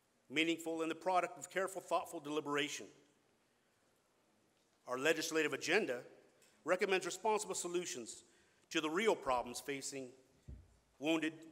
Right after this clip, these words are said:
facing ill and injured veterans and their survivors. Like many of you, I'm a past state commander, I'm a past department commander, um, and I share your passion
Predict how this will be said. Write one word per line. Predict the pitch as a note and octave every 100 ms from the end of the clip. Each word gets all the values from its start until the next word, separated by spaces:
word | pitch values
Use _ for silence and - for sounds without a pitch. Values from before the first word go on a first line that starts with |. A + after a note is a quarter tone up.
| - - _ _ - C#3 _ _
facing | C3+ B2 C3+
ill | D3 D#3
and | D3
injured | D#3 C#3+ B2+
veterans | C#3+ C#3+ C#3+ C#3 - - _ _ _ C3
and | B2+
their | B2
survivors. | A#2+ A#2 A#2+ G#2+ G2+ - _ _ _ _ _ _ _ _ _ _ _ _ _ _ _ _ _ _ _ _ _ _ _ _ _ _ _ _ - -
Like | D#3+ D#3+
many | G#3+ C4 E3
of | C3
you, | C#3+ C3+ - - - _ _ _ _ _ _ _ _ _ D#3+
I'm | D#3
a |
past | - C#3+ C#3+
state | - C#3+ C#3+
commander, | C3+ C3 C3+ C#3+ B2+
I'm | A#2+
a | -
past | B2+ - -
department | - C3+ B2 A#2+
commander, | A#2 A#2+ A#2+ C#3 - _ _ _ _ _
um, | - _ _ _ _ _ _ _ _ -
and | C#3+
I | F#3
share | - A3+ A#3
your | F#3+ D3
passion | C#3+ D#3 D3+ D3 A#2+